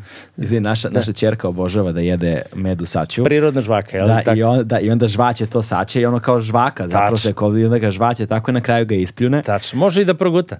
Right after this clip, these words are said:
Speaker 1: Da, da, ali on ne voli, on ostaje za zubima.
Speaker 2: Da.
Speaker 1: Ko ima proteze, ne s-, ne s-, ne,
Speaker 2: Da,
Speaker 1: ne,
Speaker 2: da.
Speaker 1: ne savjetujemo.
Speaker 2: To je tačno,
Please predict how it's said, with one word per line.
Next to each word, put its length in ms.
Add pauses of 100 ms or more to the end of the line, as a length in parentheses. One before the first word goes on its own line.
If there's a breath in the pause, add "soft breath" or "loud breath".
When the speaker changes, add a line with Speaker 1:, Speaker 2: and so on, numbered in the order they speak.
(160)
Speaker 1:
Da, 380
da, 360
ali 220
on 120
ne 120
voli, 200
on 120
ostaje 280
za 100
zubima. 360
Speaker 2:
Da. 80
Speaker 1:
Ko 120
ima 180
proteze, 680
ne 100
s-, 160
ne 160
s-, 160
ne, 200
Speaker 2:
Da, 180
Speaker 1:
ne, 60
Speaker 2:
da. 80
Speaker 1:
ne 140
savjetujemo. 600
Speaker 2:
To 60
je 60
tačno, 160